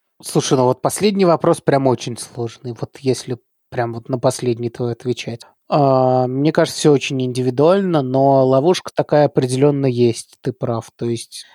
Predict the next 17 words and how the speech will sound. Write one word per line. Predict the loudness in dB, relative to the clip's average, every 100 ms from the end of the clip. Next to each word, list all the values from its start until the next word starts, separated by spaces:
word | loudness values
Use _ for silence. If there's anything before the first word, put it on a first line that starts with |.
| _ -2
вообще | 0 0 2 4 6 4 2
именно | 2 4 2
поэтому | 2 2 2 2 -2
стандартный | -4 -2 2 2 2 -2 -4
путь, | -2 -4
который | -4 -2 -2 0
мы | 0
видим | 0 -2 -4
у | -8
какого-нибудь | -8 -6 -4 -6 -2
западного | -4 -4 -8 -10 -10
чувака, | -6 -6 -2 0 -2
что | -4 -4 0
он | 0 0 -4 _ _ _ _
поработал | 0 2 2 2 2 -2 -2
в | -4 -6
Гугле, | -4 0 2 2